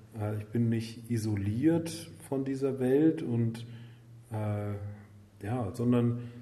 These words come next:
in Wirklichkeit bin ich eins mit allem. In Wirklichkeit gibt es keine Trennung zwischen Subjekt und Objekt.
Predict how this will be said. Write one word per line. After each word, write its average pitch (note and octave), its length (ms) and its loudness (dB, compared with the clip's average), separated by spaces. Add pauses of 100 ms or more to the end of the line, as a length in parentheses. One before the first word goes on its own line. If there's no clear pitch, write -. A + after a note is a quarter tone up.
(180)
in G#2+ 180 0
Wirklichkeit C#3+ 760 2
bin B2+ 120 2
ich - 220 -2
eins B2+ 340 -2
mit B2 160 0
allem. A2+ 500 -2
In F#2 160 -8
Wirklichkeit C#3+ 800 -2 (540)
gibt A#2+ 200 -4
es A#2 180 -4
keine E3+ 440 -2
Trennung E3 640 0
zwischen A#2+ 720 -2
Subjekt C#3+ 840 0 (180)
und A#2+ 260 -4
Objekt. A#2 680 -6